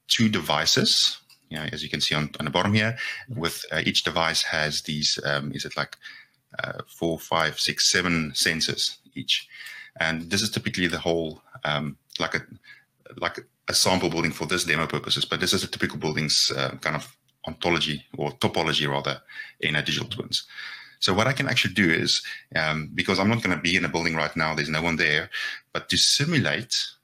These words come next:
um, you know, maybe alarms and stuff that can go off, like, I can actually go to a twin, you know, using this sp-, special explorer, and I can mo-, uh, modify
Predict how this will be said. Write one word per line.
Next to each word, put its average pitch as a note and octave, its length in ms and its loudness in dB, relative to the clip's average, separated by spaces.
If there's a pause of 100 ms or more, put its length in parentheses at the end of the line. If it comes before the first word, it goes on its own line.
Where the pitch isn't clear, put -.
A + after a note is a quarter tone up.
(300)
um, D2+ 400 -4
you E2 60 0
know, D#2 80 2
maybe D#2+ 220 2
alarms F2 480 4
and F2 80 -2
stuff F2 300 0
that - 140 -6
can D#2+ 140 -2
go E2+ 180 2
off, E2 240 0
like, D2 220 -8 (440)
I F2+ 100 0
can - 180 0
actually - 240 2
go F#2 220 2
to - 180 -6
a B2 100 -6
twin, F#2 360 -2 (920)
you A2 60 2
know, G#2 60 4
using F2+ 300 4
this D#2 200 2
sp-, - 280 -6
special - 380 2
explorer, F2 600 0 (520)
and F2+ 140 2
I F#2+ 80 0
can F#2 300 0
mo-, F2 340 0
uh, E2 160 0
modify G#2+ 720 0